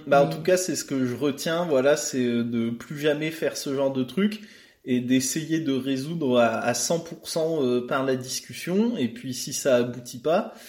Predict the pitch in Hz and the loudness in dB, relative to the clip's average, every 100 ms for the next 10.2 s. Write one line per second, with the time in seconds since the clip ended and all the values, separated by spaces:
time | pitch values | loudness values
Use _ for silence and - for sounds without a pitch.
0 | - - - 123 120 139 135 127 127 123 | -20 -18 -10 -6 -4 -2 0 2 4 4
1 | 127 127 131 131 160 151 151 135 139 185 | 4 4 2 0 -2 -4 -4 -2 4 4
2 | 208 202 135 123 123 127 127 131 - 151 | 6 4 4 4 4 4 2 0 -2 -4
3 | 143 139 139 143 131 - 196 208 - 123 | -2 0 -2 -4 -4 0 0 0 0 0
4 | 120 - 139 156 - - 185 160 131 131 | 0 -6 -10 -10 -8 -2 0 4 4 4
5 | 131 160 165 165 175 170 175 180 170 139 | 2 2 2 2 0 2 2 4 4 2
6 | 135 135 135 143 156 139 127 131 143 143 | 0 0 -2 -6 -4 0 0 2 2 0
7 | 135 127 120 135 135 147 135 127 123 127 | 0 0 2 -2 -2 -4 0 -2 0 2
8 | 208 262 - 175 175 180 - _ 120 120 | 4 4 2 -4 -2 -4 -8 _ -2 2
9 | 117 131 - 139 127 123 131 190 - 156 | 2 2 0 0 2 0 4 2 2 -4
10 | 147 | -6